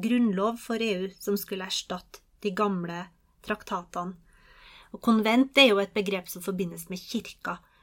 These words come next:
og mer presist kanskje med den katolske kirka, hvor det betegner et råd med stemmeberettigede. E U sitt konvent bestod av drøyt hundre representanter. Det var politikere fra medlemsland,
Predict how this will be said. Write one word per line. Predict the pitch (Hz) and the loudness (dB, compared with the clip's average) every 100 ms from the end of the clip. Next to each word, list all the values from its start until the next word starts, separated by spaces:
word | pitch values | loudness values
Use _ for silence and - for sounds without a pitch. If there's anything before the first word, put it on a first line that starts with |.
| _ _ | _ _
og | 202 190 180 _ _ | -6 -4 -6 _ _
mer | 180 180 180 | -4 -2 -2
presist | 208 202 190 - | -2 -2 -4 -4
kanskje | 202 185 190 | -4 -4 -6
med | 185 | -6
den | 185 | -6
katolske | - - - 180 180 - 233 | -10 -16 -16 -14 -14 -8 -4
kirka, | 294 262 - 202 190 _ _ | 0 0 0 -2 -2 _ _
hvor | 220 | 0
det | 202 | 0
betegner | 202 214 202 180 185 196 | 0 0 0 0 -4 -6
et | - - 196 | -10 -8 -2
råd | 202 196 226 - - | -2 0 0 -2 -4
med | 190 185 196 226 | -2 0 -2 -4
stemmeberettigede. | - 240 190 180 185 - 196 190 220 269 - _ _ _ _ _ _ _ | 0 0 0 -2 -6 -8 -8 -2 2 2 0 _ _ _ _ _ _ _
E | - 254 196 | 4 6 6
U | 202 | 2
sitt | 320 - | -6 -6
konvent | 277 240 220 220 - | 0 0 0 -2 -4
bestod | - - 208 202 - | -12 -4 0 0 2
av | 202 202 226 | 0 -2 -6
drøyt | 196 190 - - - - | -6 -6 -8 -20 -20 -4
hundre | 247 202 180 180 180 | 0 0 -2 -6 -6
representanter. | 190 196 - 208 196 175 170 240 311 - _ _ _ _ | -8 -8 -6 -6 -6 -8 -4 -2 -2 -6 _ _ _ _
Det | - | -6
var | 190 185 | -4 -2
politikere | 202 180 - - 170 | -4 -4 -10 -14 -14
fra | - 175 | -12 -6
medlemsland, | 208 226 220 208 233 233 240 | -4 -4 -6 -4 0 2 2